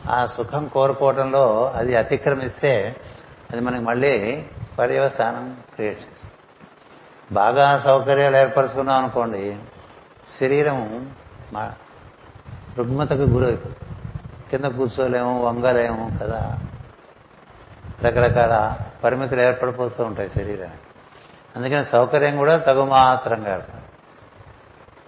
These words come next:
అందుచేత ఈ సత్వ రజస్ తమస్సులు వాటి నిర్వహణలోనే మనకి కర్మ పుట్టడం కానీ పుట్టకపోవటం కానీ ఉందండి. ఇప్పుడు నిన్న ఉగాది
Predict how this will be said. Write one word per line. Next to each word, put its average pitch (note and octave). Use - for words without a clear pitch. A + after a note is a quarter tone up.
అందుచేత C#3
ఈ C3+
సత్వ A#2+
రజస్ C3+
తమస్సులు B2
వాటి A#2+
నిర్వహణలోనే C3+
మనకి A#2+
కర్మ A#2
పుట్టడం C3
కానీ C#3
పుట్టకపోవటం C3+
కానీ C3
ఉందండి. A2+
ఇప్పుడు D3+
నిన్న C3
ఉగాది A#2